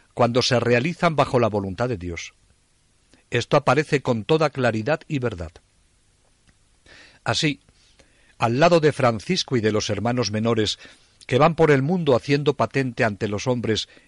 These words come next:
el Evangelio de Cristo y ayudando a renovar la vida cristiana, tan ardientes como ellos,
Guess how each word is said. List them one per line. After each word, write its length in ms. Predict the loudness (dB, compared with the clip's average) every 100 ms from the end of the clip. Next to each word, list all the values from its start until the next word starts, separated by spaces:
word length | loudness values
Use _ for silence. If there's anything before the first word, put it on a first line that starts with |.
| _
el 140 | -2 0
Evangelio 500 | 0 0 -2 0 0
de 160 | -2
Cristo 500 | -2 -2 -4 -8 -18 _ _ _ _ _ _ _
y 160 | -2 2
ayudando 500 | 2 2 2 2 2
a 60 | 2
renovar 420 | 2 2 2 2
la 140 | 0
vida 240 | 0 -2 -2
cristiana, 640 | -4 -6 -2 0 0 -4 -8 _ _ _ _ -10
tan 160 | -4
ardientes 560 | -4 -2 -2 -2 -2 -4
como 300 | -2 0 0
ellos, 440 | -2 -6 -14 -18